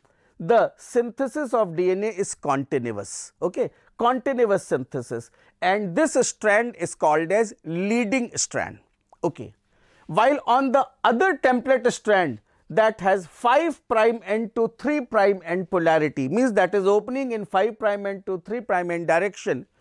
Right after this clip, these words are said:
the D N A replication takes place discontinuously in the form of s-, small fragments,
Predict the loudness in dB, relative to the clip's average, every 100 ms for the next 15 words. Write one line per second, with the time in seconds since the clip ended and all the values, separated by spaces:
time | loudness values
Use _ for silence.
0 | _ _ _ -2 2 2 2 -2 2 2
1 | 2 2 2 0 -6 0 0 0 -4 0
2 | 0 0 -6 0 2 2 -4 _ _ _
3 | -10 0 0 0 0 2 2 0 0 2
4 | 0 0 -4 -6 -4 -4 0 -2 2 2
5 | 2 2 0 -2 -2 _ -14 -14 _ _
6 | _ _ -14 -2 2 4 2 -2 0 2
7 | 2 -2 -6 -6 -14